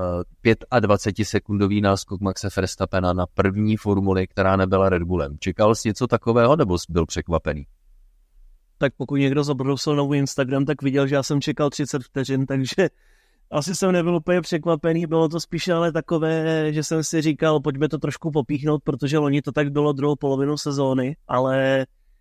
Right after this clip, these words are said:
Speaker 2: já jsem spíše doufal, že to tak nebude a rád bych se mýlil, aby to bylo jinak a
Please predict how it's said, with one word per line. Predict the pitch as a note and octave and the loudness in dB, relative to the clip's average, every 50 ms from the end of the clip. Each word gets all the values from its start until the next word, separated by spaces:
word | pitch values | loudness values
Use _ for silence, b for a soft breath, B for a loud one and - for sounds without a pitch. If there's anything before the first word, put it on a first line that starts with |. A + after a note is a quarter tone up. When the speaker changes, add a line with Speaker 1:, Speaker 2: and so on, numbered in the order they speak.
| _ _ - | _ _ 0
Speaker 2:
já | D3 C#3+ C#3 | 0 0 2
jsem | - E3+ E3 | 2 0 -2
spíše | - - - D#3+ - F#3 F3 | -2 -2 -4 -2 0 0 2
doufal, | D3 E3+ G3 A3 - - D#3 C#3+ C#3+ | 2 4 2 2 2 4 4 4 4
že | C3+ C#3 | 2 -2
to | - - | -4 -2
tak | - D#3+ D3+ - | -2 -2 0 0
nebude | D3+ D3+ D3 D3 D3+ D3 D3+ D3+ C#3+ | 0 0 0 0 0 0 0 0 0
a | C#3+ C#3+ | 0 2
rád | C#3+ C#3+ C#3 C#3 | 2 2 2 2
bych | D3 D3 - | 0 -2 -2
se | - - D#3 | 0 0 2
mýlil, | D#3 D#3 D3+ D3 C#3 B2 A#2+ B2 D3 D#3+ - | 4 4 4 4 4 2 2 0 -2 -4 -6
aby | - C3+ B2+ C#3 C3+ | -10 -8 -6 -6 -6
to | - D3+ | -4 -4
bylo | C#3 C#3 C#3+ C#3+ D3 | -2 0 0 2 2
jinak | C#3+ C#3+ C3+ C3+ C3+ C#3 C#3+ - D3+ | 2 2 2 2 0 0 -2 -2 -2
a | C3+ C3+ C3 | -2 -2 -2